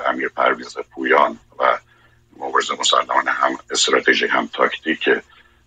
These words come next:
اه، احمدزاده رو بخونید متوجه می‌شید که دیگه به یه بنبستی فکر می‌کردن رسوندن،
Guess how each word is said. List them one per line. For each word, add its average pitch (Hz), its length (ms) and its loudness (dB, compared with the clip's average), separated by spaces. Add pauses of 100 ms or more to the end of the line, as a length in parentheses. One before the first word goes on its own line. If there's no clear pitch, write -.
(100)
اه، 65 100 0
احمدزاده 67 800 2
رو 65 80 4
بخونید 69 380 -6
متوجه - 440 0
می‌شید - 340 0
که 80 380 2 (100)
دیگه 76 240 -2 (260)
به 69 120 0
یه 71 100 4
بنبستی 69 800 2
فکر - 260 0
می‌کردن 71 520 0
رسوندن، 69 600 -2